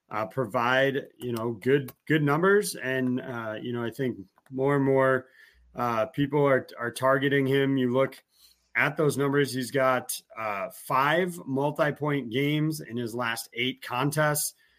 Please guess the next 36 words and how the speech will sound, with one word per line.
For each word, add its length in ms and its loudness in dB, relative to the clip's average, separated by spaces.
Uh, 300 -8
the 100 -10
shots 360 0
on 120 2
goal 260 4
rate 220 4
is, 300 0
is 160 -8
pretty 280 0
decent 440 -4
here, 260 -2
so 380 -2
I 60 -6
would 80 2
expect 440 0
that 260 0
to 100 -4
continue 560 -2
to 140 -8
climb. 600 -2
Uh, 260 2
one, 420 4
uh, 340 -4
more 220 2
surprising 680 2
one 460 4
is 240 -2
Blake 360 0
Coleman, 600 0
up 240 -4
from 540 2
just 300 -4
three 240 0
point 280 0
five 260 -2
percent 400 -2